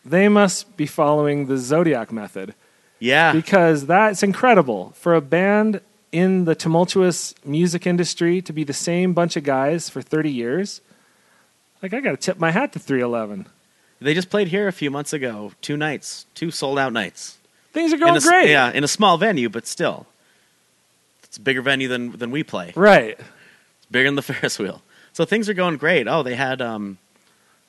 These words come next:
Speaker 2: three eleven Day at the Mandalay Bay Event Center in Las Vegas where they played every one of their songs.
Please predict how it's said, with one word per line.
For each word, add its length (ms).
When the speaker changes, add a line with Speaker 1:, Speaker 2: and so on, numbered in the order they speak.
Speaker 2:
three 180
eleven 380
Day 380
at 120
the 60
Mandalay 360
Bay 160
Event 260
Center 220
in 60
Las 140
Vegas 380
where 80
they 100
played 220
every 240
one 180
of 100
their 120
songs. 500